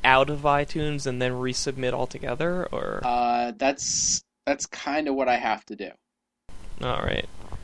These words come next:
Speaker 2: Yeah.
Speaker 1: So we'll, we'll keep you updated with that.
Speaker 2: So any feedback, uh, emails, we love receiving your emails.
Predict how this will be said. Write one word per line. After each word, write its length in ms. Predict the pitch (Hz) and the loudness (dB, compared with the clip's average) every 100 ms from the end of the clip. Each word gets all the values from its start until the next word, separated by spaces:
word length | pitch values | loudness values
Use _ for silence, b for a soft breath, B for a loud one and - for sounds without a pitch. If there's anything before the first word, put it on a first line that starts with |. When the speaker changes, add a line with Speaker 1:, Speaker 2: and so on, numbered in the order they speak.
| - - | -8 -8
Speaker 2:
Yeah. 160 | - - - - - | -8 -6 -4 -4 -4
Speaker 1:
So 240 | - 139 - - | 2 2 2 10
we'll, 180 | 180 - | 10 10
we'll 160 | 170 190 | 8 8
keep 260 | 202 190 | 8 10
you 60 | 170 | 12
updated 460 | 135 - 131 127 - | 12 10 6 6 2
with 160 | 123 | 4
that. 300 | 123 127 - - - _ | 8 8 8 4 -14 _
Speaker 2:
So 500 | - 104 98 95 95 | -8 -6 -6 -6 -6
any 240 | 123 135 131 | -4 -4 -4
feedback, 840 | - 143 131 131 131 127 - - _ _ _ - | -2 -2 2 2 4 2 -2 -20 _ _ _ -10
uh, 400 | 98 95 95 95 _ _ | -6 -4 -4 -6 _ _
emails, 880 | 123 123 120 117 120 113 117 110 - | -8 -2 2 4 2 0 -2 -4 -6
we 100 | 98 | -6
love 240 | 101 107 104 | -2 -2 -2
receiving 440 | 104 113 107 104 | -6 -6 -6 -6
your 140 | 95 98 | -8 -6
emails. 640 | 113 117 113 113 110 | -4 -2 -2 -4 -6